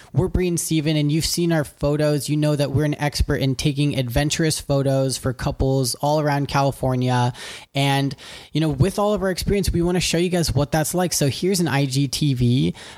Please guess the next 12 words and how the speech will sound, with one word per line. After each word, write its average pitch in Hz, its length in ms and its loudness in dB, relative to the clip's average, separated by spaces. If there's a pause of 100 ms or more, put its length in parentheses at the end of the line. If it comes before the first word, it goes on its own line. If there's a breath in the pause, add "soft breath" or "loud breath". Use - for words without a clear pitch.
(140)
of 143 340 0 (580 loud breath)
how 175 520 0
much 160 320 -4
fun 143 380 2
a 131 60 -2
session 147 800 0 (160 soft breath)
for 147 200 0
an 131 100 2
elopement 135 480 0
could 127 240 -2
be. 139 220 2
Here's 143 420 -2